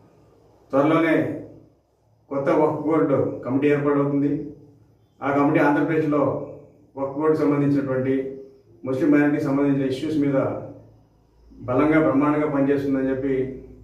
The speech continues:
మేము పూర్తిగా నమ్ముతున్నాము. ఖచ్చితంగా రాబోయే రోజుల్లో చంద్రబాబు గారి పాలనలో కుల మతాలకు అతీతంగా అందరూ అభివృద్ధి చెందాలని ఆశిస్తున్నాము.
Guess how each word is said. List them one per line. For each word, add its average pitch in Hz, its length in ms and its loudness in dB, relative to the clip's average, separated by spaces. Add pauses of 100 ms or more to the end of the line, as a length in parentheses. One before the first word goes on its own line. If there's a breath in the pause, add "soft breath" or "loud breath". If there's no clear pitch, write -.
(760)
మేము 127 160 -4
పూర్తిగా 143 300 2
నమ్ముతున్నాము. 135 680 0
ఖచ్చితంగా 139 460 0 (140)
రాబోయే 127 240 0
రోజుల్లో 131 380 -2
చంద్రబాబు 135 480 -2
గారి 120 500 -2 (760)
పాలనలో 151 480 2
కుల 135 220 -2
మతాలకు 147 360 0
అతీతంగా 135 380 -4
అందరూ 131 260 -2
అభివృద్ధి 123 300 -4
చెందాలని 117 280 -4
ఆశిస్తున్నాము. - 560 -8